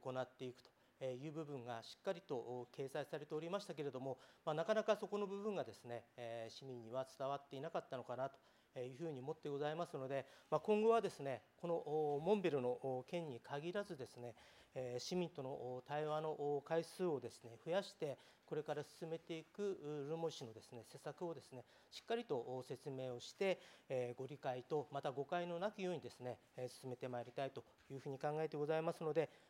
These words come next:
今後はですね、えー、市民との対話の集会等をですね、増やしていきたい、そういうふうに考えているところでございます。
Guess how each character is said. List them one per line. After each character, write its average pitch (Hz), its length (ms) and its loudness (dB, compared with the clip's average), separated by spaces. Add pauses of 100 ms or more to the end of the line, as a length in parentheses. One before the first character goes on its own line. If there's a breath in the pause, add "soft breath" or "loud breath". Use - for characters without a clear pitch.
今 208 160 2
後 220 60 6
は 233 80 8
で 220 80 4
す - 100 -6
ね、 139 200 0 (140)
え 127 100 -4
ー、 - 20 -4
市 - 160 -12
民 139 120 -6
と 127 120 -8
の 117 80 -8
対 127 240 0
話 131 120 0
の 127 100 -4
集 143 180 -10
会 131 200 2
等 165 200 -2
を 135 60 0
で 101 100 -10
す - 120 -18
ね、 123 160 -6 (260 soft breath)
増 165 60 2
や 196 60 2
し 185 60 -8
て - 80 -6
い 135 60 -6
き - 80 -16
た 123 160 0
い、 113 60 -10 (120)
そ 170 100 -4
う - 40 0
い - 20 -4
う 160 40 -6
ふ 214 80 -4
う 196 40 0
に 147 140 -2
考 127 120 -4 (120)
え 113 40 -8
て 120 100 -12
い - 20 -14
る 107 80 -16
と 123 80 -14
こ 110 60 -10
ろ 107 60 -12
で 110 100 -12
ご 104 80 -12
ざ 98 80 -14
い 101 80 -16
ま 104 100 -18
す。 - 160 -20